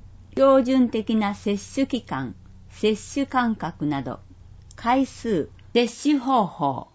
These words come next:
の順に読みます。集団予防接種と個人予防接種があります。集団予防接種、ビーシージー、一歳未満、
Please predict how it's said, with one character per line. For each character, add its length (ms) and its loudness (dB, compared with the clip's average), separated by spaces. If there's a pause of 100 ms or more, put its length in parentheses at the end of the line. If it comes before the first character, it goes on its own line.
(200)
の 280 0
順 360 8
に 180 6
読 180 2
み 140 2
ま 160 -2
す。 180 -20 (800)
集 420 0
団 300 4
予 120 2
防 240 4
接 240 -2
種 220 -8
と 300 -6 (380)
個 180 0
人 360 8
予 160 0
防 280 4
接 200 -2
種 240 -6
が 120 2
あ 60 -2
り 140 -2
ま 160 -4
す。 220 -20 (500)
集 380 -2
団 300 4
予 140 2
防 220 0
接 220 -4
種、 320 -8 (760)
ビ 220 2
ー 40 4
シ 340 0
ー 100 -4
ジ 360 -2 (560)
ー、 100 2
一 60 2
歳 420 0
未 200 6
満、 360 -2